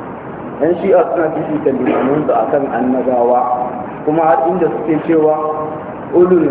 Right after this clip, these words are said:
azmi sun samo ulul azmi ne saboda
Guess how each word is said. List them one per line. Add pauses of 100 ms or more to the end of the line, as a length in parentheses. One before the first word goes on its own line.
(240)
azmi (380)
sun
samo
ulul
azmi
ne
saboda